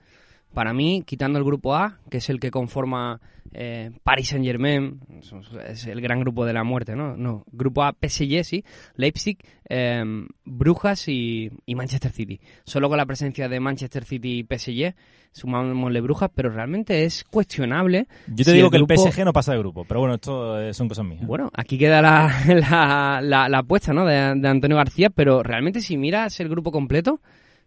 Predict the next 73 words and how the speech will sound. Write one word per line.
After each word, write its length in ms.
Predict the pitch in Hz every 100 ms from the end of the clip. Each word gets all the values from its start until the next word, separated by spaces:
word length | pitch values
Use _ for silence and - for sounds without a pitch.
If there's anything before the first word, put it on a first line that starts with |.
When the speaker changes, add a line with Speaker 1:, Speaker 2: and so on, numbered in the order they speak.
| _ -
Speaker 1:
el 220 | 127 120
de 140 | 117
Liverpool, 460 | 110 131 175 - 185
Oporto 280 | 165 170 160
y 60 |
Milán 480 | 147 135 208 269 254 -
y 120 | 135
Atlético, 400 | 127 135 185 254
n-, 240 | 170 135 - _ - - - -
es 400 | - - 110 123
debatible 460 | 214 220 160 196
cuál 160 | 143 139
es 60 | 131
el 60 |
grupo 200 | 131 123
de 60 | 110
la 60 |
muerte 280 | 113 131 123
de 60 | 110
los 80 | 143
Speaker 2:
Por 160 | 135
Speaker 1:
dos. 160 | 113 120
Speaker 2:
nombre, 600 | 131 151 202 214 240 -
claro, 200 | - 151
lo 60 | 131
que 40 |
pasa 160 | 143 160
es 20 |
que 60 | 147
el 60 |
Leipzig 360 | 139 143 175 160 _
ahora 160 | 120 143
mismo 260 | 151 151 - _
puede 180 | 147 147
ser 100 | 139
Speaker 1:
Sí, 80 | 185
Speaker 2:
que 60 | 170
esté 80 | 156
Speaker 1:
está 60 |
un, 60 | 147
Speaker 2:
mejor 240 | 143 143
que 60 | 151
el 60 |
Speaker 1:
un 40 | 139
poco 140 | 131
Speaker 2:
Milán. 160 | 147 139
Speaker 1:
de 40 |
moda, 220 | 156 127
¿no? 200 | 131 233 240
Speaker 2:
Sí, 300 | 131 147 143
está 200 | 127 131
muy 160 | 131 143
de 80 | 123
moda, 300 | 143 131 117
¿no? 60 |
Speaker 1:
Bueno, 160 | 135 220
el 60 | 165
Speaker 2:
El 40 |
Speaker 1:
Milán 220 | 127 131 208
va 160 | 226
segundo 320 | 165 151 147
en 60 | 123
el 100 | 107
calcio, 360 | 180 240 - 135
es 60 |
que 480 | - 185 170 131 123
por 100 | 117
eso 140 | 123 -
te 80 | 254
vengo 140 | 233
a 40 |
decir 240 | 160 151 180
que, 460 | 226 170 135 117